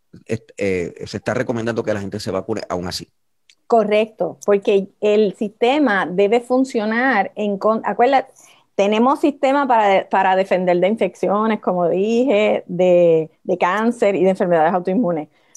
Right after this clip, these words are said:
Speaker 2: Pues yo estoy activando mi sistema de infecciones como tal, de protegerme de infecciones. ¿Y cómo lo hago? Por medio de una vacuna, que el cuerpo identifique una sustancia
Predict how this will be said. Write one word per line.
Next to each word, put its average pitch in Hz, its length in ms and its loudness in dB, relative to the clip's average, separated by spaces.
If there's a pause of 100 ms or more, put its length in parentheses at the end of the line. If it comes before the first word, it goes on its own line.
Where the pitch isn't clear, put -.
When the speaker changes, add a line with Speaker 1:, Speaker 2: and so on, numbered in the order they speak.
(120)
Speaker 2:
Pues 214 140 2
yo 208 80 2
estoy 254 300 2
activando 294 540 2
mi 285 100 0
sistema 285 520 0
de 220 60 0
infecciones 214 640 -2
como 196 240 -2
tal, 165 240 -4
de 170 100 2
protegerme 190 540 2
de 262 80 4
infecciones. 175 680 -4
¿Y 185 80 -6
cómo 202 240 0
lo 247 120 4
hago? 269 280 2
Por 196 100 0
medio 180 340 2
de 226 60 2
una 226 140 0
vacuna, 247 640 -2
que 196 100 0
el 180 100 -2
cuerpo 180 260 0
identifique 226 680 -2
una 226 240 -4
sustancia 240 800 -4